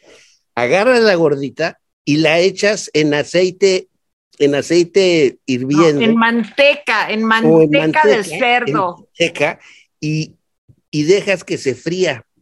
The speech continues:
Speaker 1: Sabe infinitamente <laughs> mejor que la dietética. Pero
Speaker 2: Claro.
Speaker 1: claro, cada quien, pues, los col-, el colesterol que se quiera meter en la sangre. Ahora, comerse una gordita al mes no pasa nada, hombre.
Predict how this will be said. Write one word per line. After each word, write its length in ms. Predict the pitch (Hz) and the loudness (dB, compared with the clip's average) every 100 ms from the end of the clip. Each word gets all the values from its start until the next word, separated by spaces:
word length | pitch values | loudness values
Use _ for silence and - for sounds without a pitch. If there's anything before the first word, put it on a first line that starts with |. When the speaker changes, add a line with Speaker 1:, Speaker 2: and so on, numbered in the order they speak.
| _ _ _ _ _ _ _ _ _ _ _ | _ _ _ _ _ _ _ _ _ _ _
Speaker 1:
Sabe 480 | - 190 226 233 226 | -4 0 2 4 4
infinitamente 1160 | 190 - 151 156 165 - - 175 175 175 196 185 | 2 -2 -2 0 0 -2 -4 -2 0 0 2 2
<laughs> 0 | |
mejor 460 | 143 - 151 156 | 2 2 2 2
que 140 | - 165 | -2 -2
la 160 | 151 | 0
dietética. 840 | 156 160 156 202 202 160 - 95 _ _ _ _ | 0 -2 0 -2 -2 -8 -8 -10 _ _ _ _
Pero 140 | - 185 | -6 0
Speaker 2:
Claro. 300 | 185 175 170 | 0 0 -2
Speaker 1:
claro, 380 | 190 196 175 - _ _ _ | -2 -2 -2 -8 _ _ _
cada 300 | - 143 180 | -4 0 0
quien, 460 | 170 170 175 185 185 - | 0 0 0 -2 -8 -8
pues, 300 | 113 - _ - | -8 -8 _ -8
los 200 | 113 - | -6 -4
col-, 220 | 117 123 | -4 -2
el 180 | 120 113 | -4 -4
colesterol 540 | 123 117 - 117 151 | -2 -2 -2 0 0
que 120 | 160 143 | -2 -6
se 120 | 107 | -6
quiera 260 | 127 135 131 | -2 0 0
meter 320 | 110 131 131 | -2 -2 0
en 100 | 143 | 0
la 80 | 135 | 0
sangre. 420 | 165 170 139 - _ _ - - - _ _ | 0 0 0 -4 _ _ -20 -20 -20 _ _
Ahora, 280 | 139 156 117 _ - - - _ - | 0 2 0 _ -20 -20 -20 _ -2
comerse 400 | 202 254 285 277 | 0 2 0 0
una 140 | 233 | 0
gordita 420 | 180 165 196 208 | 2 2 0 2
al 80 | 185 | 2
mes 160 | 180 175 | 2 0
no 180 | 180 | -4
pasa 300 | - 170 160 | -2 -2 0
nada, 340 | 147 147 147 123 | 0 0 0 -2
hombre. 420 | 104 85 82 - | -4 -6 -10 -14